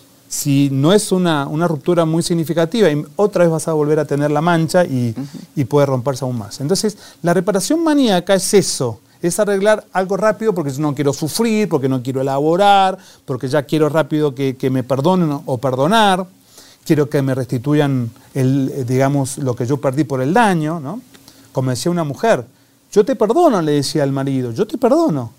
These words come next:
Speaker 1: Entonces el marido le decía, "Bueno, entonces vuelvo a la casa". "No, que yo te perdone no significa que ahora quiera restituirte el vínculo". <laughs> ¿No? Entonces,
Speaker 2: Es una
Speaker 1: es dif-,
Speaker 2: opción.
Speaker 1: es diferente. Entonces, es importante quedarnos en los procesos.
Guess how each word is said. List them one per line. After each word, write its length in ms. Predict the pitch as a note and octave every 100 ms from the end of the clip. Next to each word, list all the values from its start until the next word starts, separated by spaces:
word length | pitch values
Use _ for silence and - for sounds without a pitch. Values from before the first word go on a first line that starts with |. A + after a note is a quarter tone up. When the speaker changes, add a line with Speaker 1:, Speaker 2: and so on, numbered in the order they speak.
| -
Speaker 1:
Entonces 320 | C3+ C#3 D#3+
el 80 | B2+
marido 260 | A#2 C3
le 100 | C#3
decía, 180 | A#2+ E3
"Bueno, 220 | D3+ B3
entonces 220 | C3+ E3+ F#3+
vuelvo 200 | G3+ F3+
a 20 |
la 80 | D#3
casa". 260 | A#3 -
"No, 280 | D3+ C4+ D3+ - _ _ _ _ _
que 140 | -
yo 160 | A2 F3
te 80 | C4
perdone 640 | B3+ C4 C#4 G3+ F#3+ A#3 -
no 160 | D3 F3
significa 540 | E3+ F#3 F3+ G3 F3+
que 160 | C#3+ B2+
ahora 300 | D3+ G3 F3+
quiera 340 | - F#3+ F#3+
restituirte 720 | D3 A#2+ C#3 B2 C3 D#3+ D#3+
el 80 | B2+
vínculo". 540 | B3 F#3+ B2+ A2+ G#2+ -
<laughs> 1200 | - - - - - - - - - - - C3+ A#2 - - _
¿No? 120 | C#3+ G3+
Entonces, 160 | C#3
Speaker 2:
Es 40 | C3+
una 100 | C#3
Speaker 1:
es 60 |
dif-, 100 | E3+ -
Speaker 2:
opción. 200 | F3 C3
Speaker 1:
es 80 |
diferente. 640 | C3+ C#3 D#3 F3 C3+ A#2+ G#2+ - -
Entonces, 400 | D3+ F3 G#3+ - _ _ _
es 160 | F3+ A3+
importante 580 | G3+ F3 - B3 F#3+ C#3
quedarnos 360 | C#3+ C3+ A#2+
en 80 | C3
los 80 | B2
procesos. 600 | B2 A#2+ A2+ - - -